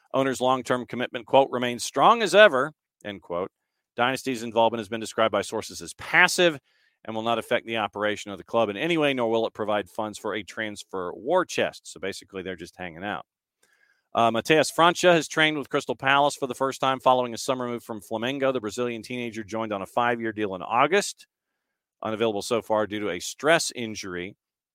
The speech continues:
Dean Lenderson, uh, Dean Henderson joined a growing list on Wednesday of injured forced off in the first half of the Carabao Cup defeat to United. Also, uh,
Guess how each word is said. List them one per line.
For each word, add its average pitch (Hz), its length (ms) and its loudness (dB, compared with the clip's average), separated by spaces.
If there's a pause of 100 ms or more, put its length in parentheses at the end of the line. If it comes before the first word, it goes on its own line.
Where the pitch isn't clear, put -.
(200)
Dean 117 160 -6
Lenderson, 113 600 -8
uh, 110 40 -6
Dean 120 200 -6
Henderson 131 420 -2
joined 107 240 -4
a 95 40 -8
growing 110 360 -2
list 107 200 -6
on 95 140 -8
Wednesday 123 580 0 (240)
of 110 160 -2
injured 113 380 -6
forced 113 300 -2
off 110 200 2
in 107 60 -12
the 98 60 -6
first 98 320 -8
half 98 200 -4
of - 60 -20
the 87 60 -12
Carabao 95 360 -2
Cup - 280 -6
defeat 87 360 -12 (540)
to 87 420 -8 (500)
United. 98 720 0 (920)
Also, 110 540 0
uh, 101 480 0